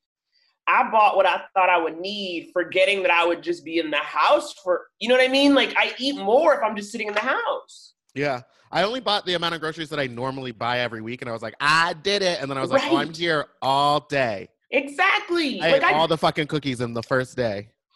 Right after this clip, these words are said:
Speaker 1: Okay, some Girl Scout cookies came, like, literally two days ago.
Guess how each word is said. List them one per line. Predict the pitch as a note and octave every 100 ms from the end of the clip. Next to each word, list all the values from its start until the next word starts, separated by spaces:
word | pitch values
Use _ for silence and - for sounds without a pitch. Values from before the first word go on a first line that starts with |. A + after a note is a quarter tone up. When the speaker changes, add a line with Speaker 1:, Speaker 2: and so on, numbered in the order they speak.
| -
Speaker 1:
Okay, | C4 C4+ -
some | G3+ -
Girl | A3 C4
Scout | C#4 B3
cookies | C4+ B3
came, | B3 B3 A#3+ A#3 A#3+ B3 -
like, | G3 F3+
literally | E3+ G3 A3+ A3+
two | A3+ A3+
days | A3 A3
ago. | A3 A#3 A#3 -